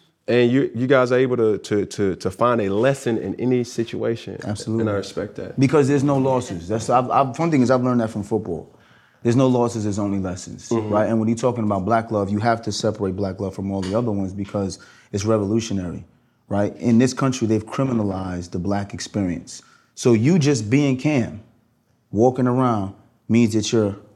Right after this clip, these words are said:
Speaker 2: never unarmed and you're always a threat because you're black,
Speaker 1: Mm-hmm.
Speaker 2: which means you, with a black woman, is twice the threat.
Speaker 1: But I'm gonna tell, I'm gonna stop you, and I don't agree with that to a degree.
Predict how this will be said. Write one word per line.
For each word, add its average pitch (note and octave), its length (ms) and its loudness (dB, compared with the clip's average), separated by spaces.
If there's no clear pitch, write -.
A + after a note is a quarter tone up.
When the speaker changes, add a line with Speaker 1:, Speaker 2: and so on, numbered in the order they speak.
Speaker 2:
never B2 320 2
unarmed G#2 560 -2
and G2+ 100 0
you're G#2 100 2
always G2+ 320 0
a G2 40 -4
threat G#2 340 -4
because F#2 300 -6
you're F#2 100 -4
black, G2 340 -4
Speaker 1:
Mm-hmm. G2+ 240 -6
Speaker 2:
which G#2+ 200 -2
means G#2+ 300 2
you, B2+ 460 2
with G#2 160 -2
a - 40 -2
black G#2 300 -2
woman, A2 440 -4
is - 80 -20
twice A#2 340 0
the - 80 -20
threat. E2+ 240 -8
Speaker 1:
But B2 220 4
I'm A#2 160 0
gonna A2+ 100 2
tell, A2+ 220 2
I'm G2+ 60 0
gonna A2 120 2
stop A#2 340 2
you, A2+ 140 2
and G#2+ 80 4
I G#2+ 100 2
don't G#2 220 2
agree A2 260 4
with A#2+ 200 0
that G2+ 320 -2
to C#3 200 6
a G#2+ 40 2
degree. G2 500 -2